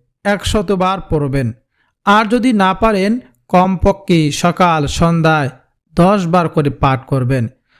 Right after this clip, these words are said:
যদি তাও না পারেন, আপনার যখনই মনে চাইবে, তখনই এই দরুদ শরীফটি পড়বেন। আর সেই দরুদ শরীফটি হলো, আল্লাহুম্মা সাল্লি আলা محمد عبدك ورسولك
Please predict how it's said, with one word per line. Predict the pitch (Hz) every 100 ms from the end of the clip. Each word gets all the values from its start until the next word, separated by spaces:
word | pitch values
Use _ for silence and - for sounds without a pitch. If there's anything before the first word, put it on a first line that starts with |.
| _ -
যদি | 180 233
তাও | 240 254 269
না | 277 208
পারেন, | 185 165 147 127 - _ _ -
আপনার | 180 175 170 143
যখনই | 160 160 233 220
মনে | 170 160
চাইবে, | 147 156 156 175 226 202 170 - _ _ -
তখনই | 175 165 196 180 156 -
এই | 196 208
দরুদ | 196 220
শরীফটি | - 208 175 165
পড়বেন। | 127 156 135 135 123 120 _ _ _ -
আর | 170 180
সেই | 156 196 180
দরুদ | 202 233
শরীফটি | - 240 - 202 170
হলো, | 151 180 254 302 - _ _ _ -
আল্লাহুম্মা | 202 185 180 190 175 165 208 196 175
সাল্লি | - 202 196 185 180
আলা | 170 175 196 240 269 - _ _ _
محمد | 175 185 190 220 214 214 196 185 208 240 214
عبدك | 180 220 208 196 175 247 233 190 156 135 - _ _ _ -
ورسولك | 170 165 160 - 175 165 156 147 127